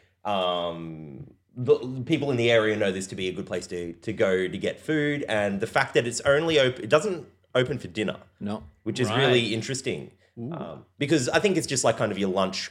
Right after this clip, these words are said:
Speaker 3: Yeah.
Speaker 1: place kind of thing. It's like, uh, you know, in the city, a lot of places are only open for lunch. They don't do dinner because they're just there to get the corporate people's, you know, meals in for the ten bucks or whatever, the ten bucker.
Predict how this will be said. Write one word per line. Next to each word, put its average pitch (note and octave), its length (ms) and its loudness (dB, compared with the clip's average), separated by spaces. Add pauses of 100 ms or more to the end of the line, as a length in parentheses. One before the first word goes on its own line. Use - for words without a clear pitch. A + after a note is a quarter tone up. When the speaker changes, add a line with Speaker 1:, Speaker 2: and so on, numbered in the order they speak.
(120)
Speaker 3:
Yeah. F#3+ 260 2
Speaker 1:
place - 380 -4
kind F#2+ 200 -2
of F#2+ 80 -6
thing. G3 200 0
It's F#3+ 120 2
like, F#3+ 220 4
uh, F#3+ 280 6 (300)
you F3 80 0
know, E3 100 8
in D3 80 8
the B2+ 60 2
city, C3+ 240 4
a B2+ 60 4
lot A#2+ 80 6
of G#2+ 80 2
places G#2+ 240 0
are A2 100 4
only G2+ 160 2
open F#2 100 -4
for G2+ 60 -8
lunch. F#2+ 160 -4
They G2 100 0
don't F#2+ 140 0
do F2+ 120 -6
dinner F2+ 260 -4
because F#2 220 -6
they're F2+ 120 -2
just E2+ 180 -12
there F2 140 -2
to E2+ 40 -6
get - 160 -6
the F#2+ 60 -8
corporate - 480 -6
people's, D#2 720 -12
you F#2 140 -10
know, D2+ 240 -8 (180)
meals F#2 360 -4
in E2+ 140 -8
for E2 100 -16
the D#2+ 80 -14
ten D#2+ 200 -12
bucks D2 320 -14
or E2+ 80 -14
whatever, C#2+ 220 -14
the E2 80 -14
ten G2 240 -6
bucker. D2 320 -8